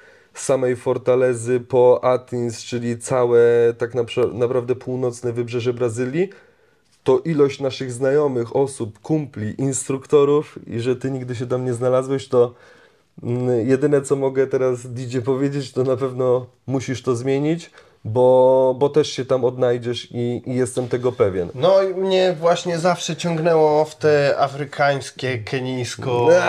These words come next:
Speaker 1: <laughs>
Speaker 2: w te zanzibarskie, egipskie klimaty,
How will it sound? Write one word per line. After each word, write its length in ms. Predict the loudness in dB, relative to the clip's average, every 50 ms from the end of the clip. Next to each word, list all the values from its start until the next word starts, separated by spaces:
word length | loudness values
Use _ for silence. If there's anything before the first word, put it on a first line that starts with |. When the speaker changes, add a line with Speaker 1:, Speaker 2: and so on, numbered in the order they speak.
| 0
Speaker 1:
<laughs> 340 | 0 -2 -6 -12 -18 -2 0
Speaker 2:
w 200 | 0 0 0 -2
te 100 | -6 -6
zanzibarskie, 1400 | -6 -4 -4 -2 -2 -2 -2 -4 -8 -12 -4 -2 -2 0 0 -2 -4 -2 0 0 0 2 2 0 0 0 -2
egipskie 680 | -4 -8 -8 -10 -12 -12 -12 -16 -18 -10 -6 -4 -4 -4
klimaty, 720 | -4 -6 -8 -8 -6 -4 -4 -4 -4 -6 -6 -6 -4 -4